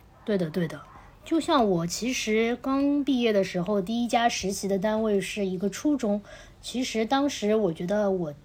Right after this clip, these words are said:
就是可能双向选择大家都还挺满意的，我也挺满意这个学校的，然后实习下来学校的老师也觉得我还可以，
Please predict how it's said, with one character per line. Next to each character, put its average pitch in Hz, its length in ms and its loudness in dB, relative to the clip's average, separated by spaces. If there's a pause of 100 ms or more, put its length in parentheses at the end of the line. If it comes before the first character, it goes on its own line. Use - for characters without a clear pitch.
(280)
就 240 100 -8
是 214 140 -6
可 175 140 -4
能 170 120 -4
双 285 200 4
向 294 140 4
选 165 200 -4
择 180 100 -4
大 240 160 0
家 269 140 0
都 349 180 2
还 214 160 -2
挺 190 180 -4
满 165 220 -4
意 170 80 -2
的， 151 120 -6 (320)
我 196 100 -2
也 247 80 4
挺 226 140 -2
满 165 180 -2
意 170 40 -4
这 185 100 0
个 190 80 0
学 160 160 -6
校 190 200 -2
的， 165 120 -2
然 160 200 -6
后 202 280 2 (340)
实 - 160 -4
习 240 160 -6
下 240 160 2
来 196 180 2
学 196 160 -2
校 226 220 4
的 196 160 2
老 160 160 -4
师 226 200 -4
也 185 120 -2
觉 180 100 -4
得 202 140 0
我 190 80 0
还 208 140 -6
可 202 240 2
以， 185 160 0